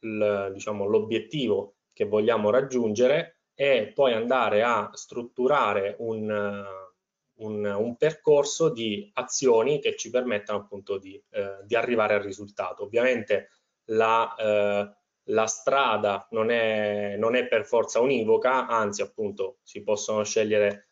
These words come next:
eh, una serie di, di passaggi diversi, eh, e appunto vedete anche nella slide che, eh, possiamo andare a, ehm, a strutturare un algoritmo, eh, ad esempio,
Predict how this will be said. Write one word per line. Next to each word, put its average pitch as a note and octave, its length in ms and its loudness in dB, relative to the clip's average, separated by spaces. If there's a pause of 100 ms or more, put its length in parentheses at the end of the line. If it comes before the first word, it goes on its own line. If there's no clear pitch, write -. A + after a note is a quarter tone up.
eh, G2+ 260 2
una G#2 200 2
serie B2 300 4
di, G#2+ 320 -6
di A2 160 -8
passaggi A2+ 540 -2
diversi, B2+ 680 0 (260)
eh, G2 400 0
e G#2 60 2
appunto A2 680 0 (200)
vedete A2 360 2
anche A2 300 0
nella G#2+ 200 2
slide G#2+ 480 0
che, G#2+ 420 0
eh, G2 640 -2
possiamo A2+ 840 0
andare G#2+ 480 0
a, A2 360 0
ehm, G#2 680 -2
a A#2 100 -8
strutturare A#2+ 600 0
un G#2+ 80 0
algoritmo, A#2+ 1080 0
eh, G2+ 160 -2
ad G2+ 220 0
esempio, A2+ 760 2